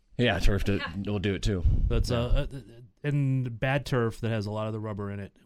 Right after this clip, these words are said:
Speaker 3: is notorious for killing the legs of people who
Speaker 1: Oh,
Speaker 3: are
Speaker 1: yeah.
Speaker 3: not used to it.
Speaker 1: Oh, yeah.
Speaker 3: That was, uh, I remember it was Seattle or Portland game that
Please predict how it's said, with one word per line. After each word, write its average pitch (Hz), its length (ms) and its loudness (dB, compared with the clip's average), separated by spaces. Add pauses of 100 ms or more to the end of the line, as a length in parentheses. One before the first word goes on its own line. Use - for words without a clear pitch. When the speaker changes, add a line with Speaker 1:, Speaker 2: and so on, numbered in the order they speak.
(120)
Speaker 3:
is 101 340 -8
notorious 107 540 -4
for 101 500 -4 (340)
killing 113 240 -2
the 110 80 -2
legs 104 240 -4
of 104 80 -6
people 107 240 -8
who 107 100 0
Speaker 1:
Oh, 110 80 2
Speaker 3:
are 101 40 2
Speaker 1:
yeah. 80 120 -2
Speaker 3:
not 82 100 -6
used 110 200 -2
to 101 140 -8
it. - 120 -14
Speaker 1:
Oh, 101 120 -2
yeah. 78 160 -2 (200)
Speaker 3:
That 117 120 0
was, 110 220 -4
uh, 104 200 -2 (140)
I - 40 -8
remember 123 280 -4
it 123 60 -4
was 107 320 -8
Seattle 117 400 -4
or 110 80 -2
Portland 110 560 -6
game 110 540 -4
that 107 200 -8